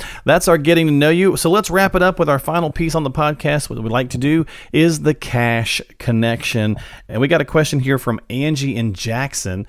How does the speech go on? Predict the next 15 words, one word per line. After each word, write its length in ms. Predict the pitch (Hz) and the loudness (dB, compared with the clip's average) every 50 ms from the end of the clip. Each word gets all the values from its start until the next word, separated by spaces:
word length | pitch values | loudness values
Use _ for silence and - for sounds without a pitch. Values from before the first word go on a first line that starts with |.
| - - - - - - | -12 -20 -20 -20 -18 -8
Angie 360 | - 147 175 190 202 180 160 165 | -4 0 0 2 2 2 2 2
in 80 | 143 | 4
Jackson 380 | 127 139 135 135 131 - 139 123 | 4 4 2 2 2 0 -2 0
says, 440 | - - 127 123 123 120 110 - - - - - - - - 90 95 | 2 4 4 6 6 4 2 -2 -8 -14 -20 -20 -20 -12 -10 -8 0
"Don, 320 | 98 127 131 135 147 147 139 | 0 2 2 4 2 2 0
I 220 | - - 127 127 | 0 -2 -2 -2
haven't 400 | 117 104 123 156 170 180 185 156 | -2 0 0 0 2 0 0 -4
found 280 | - - 160 151 160 147 | -2 -2 0 0 2 2
a 40 | 127 | 2
long-term 600 | 113 117 120 135 160 175 160 - - 143 135 123 | 2 2 2 2 2 0 -2 -2 -2 -2 -2 -4
care 260 | - - 160 190 196 | -4 -4 -4 -4 -2
policy 520 | - - 127 117 113 117 - - 139 143 | 0 0 0 2 2 0 -2 -2 -4 -4
that 340 | - 104 110 113 117 120 - - | -4 -2 -2 -2 -2 -2 -4 -4
I 260 | 110 110 107 113 110 | -2 -2 0 -2 -2
like. 600 | - - 107 110 135 170 175 117 - - - | -4 -4 -2 0 0 0 -2 -4 -6 -10 -14